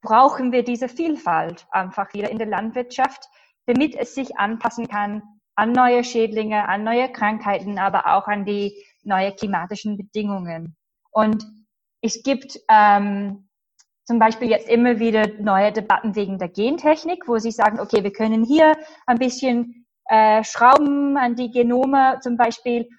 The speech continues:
damit wir gut, gute Sorten für die Klimawandel haben. Aber wenn man überlegt, welche, ähm, welche Eigenschaften man braucht, äh, um auch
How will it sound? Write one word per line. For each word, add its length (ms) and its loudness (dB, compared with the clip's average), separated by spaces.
damit 260 -2
wir 440 6
gut, 220 0
gute 180 -4
Sorten 360 2
für 60 -12
die 120 -10
Klimawandel 680 -2
haben. 400 0
Aber 200 2
wenn 120 4
man 300 0
überlegt, 460 0
welche, 800 0
ähm, 680 0
welche 480 -2
Eigenschaften 800 0
man 180 -6
braucht, 560 0
äh, 380 2
um 360 -4
auch 340 0